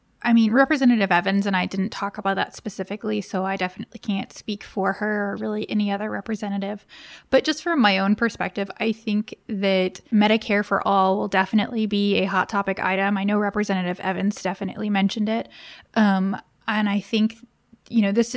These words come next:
this is going to bring to light a lot of the things that Democrats have been trying to push for a long time.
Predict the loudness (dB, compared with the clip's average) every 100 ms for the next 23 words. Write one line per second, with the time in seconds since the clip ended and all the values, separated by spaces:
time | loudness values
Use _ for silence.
0 | -2 -2 0 -2 -6 2 4 4 4 2
1 | 2 2 0 2 2 2 2 2 2 0
2 | 0 -2 -2 -2 0 -2 -2 -6 -2 -2
3 | 0 -2 -4 -4 -6 -4 -2 0 0 -2
4 | -2 -4 -4 -4 -4 -4 -2 -2 0 -2
5 | -4 -2 -2 0